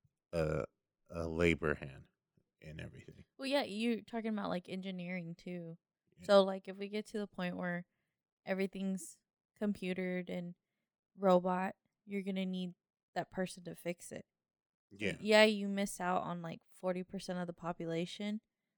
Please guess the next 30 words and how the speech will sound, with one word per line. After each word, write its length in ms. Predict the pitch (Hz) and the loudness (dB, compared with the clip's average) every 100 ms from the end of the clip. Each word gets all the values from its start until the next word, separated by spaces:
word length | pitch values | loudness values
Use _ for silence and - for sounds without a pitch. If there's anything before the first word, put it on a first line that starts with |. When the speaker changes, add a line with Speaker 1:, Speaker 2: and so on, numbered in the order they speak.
| _ _ | _ _
Speaker 2:
but 80 | 180 | -6
you 180 | 190 185 | 0 2
also 460 | 175 175 185 180 - _ 180 | 2 2 -2 -2 -4 _ -6
gain 340 | 180 175 175 | -2 0 0
another, 520 | 175 170 165 165 165 165 _ _ | -2 -4 -4 -4 -4 -6 _ _
what, 220 | 190 - | -14 -6
like, 180 | - - | -6 -6
eighty 280 | - 170 175 | -6 -6 -6
percent 460 | - 190 - 185 170 | -6 -6 -4 -6 -4
of 100 | 170 190 | -8 -10
work? 460 | 165 165 208 240 _ _ _ _ | -4 -2 -2 -6 _ _ _ _
Speaker 1:
Yeah. 300 | 90 92 80 82 | -10 -4 -4 -4
Speaker 2:
Because 540 | 185 180 180 170 - - _ _ _ | -6 -2 0 0 -4 -20 _ _ _
you, 220 | 185 190 175 | -8 -8 -4
they 100 | 185 | 0
gotta 180 | 190 175 | 0 0
maintenance, 720 | 175 202 202 170 262 240 - _ | 0 -2 -4 -6 -10 -18 -20 _
software 460 | - 202 208 208 | -2 0 0 -2
maintenance, 520 | 196 190 180 185 180 180 | -2 -2 -2 -4 -6 -4
maintenance, 680 | 185 175 180 175 - - - _ _ _ _ _ - | -4 -2 -4 -4 -10 -20 -20 _ _ _ _ _ -4
make 200 | 185 190 | 0 0
sure 240 | - 190 | 0 -2
systems 480 | 185 196 190 196 185 | -2 -4 -4 -4 -2
are 120 | 180 | -2
running. 540 | 175 175 175 175 175 - | -2 -4 -4 -6 -8 -6
I 40 | 185 | -2
mean, 280 | 185 185 | -2 -2
look 140 | 196 214 | 0 0
at 140 | 202 | 0
Tesla. 520 | - 208 - 170 175 | 0 -2 -2 -4 -4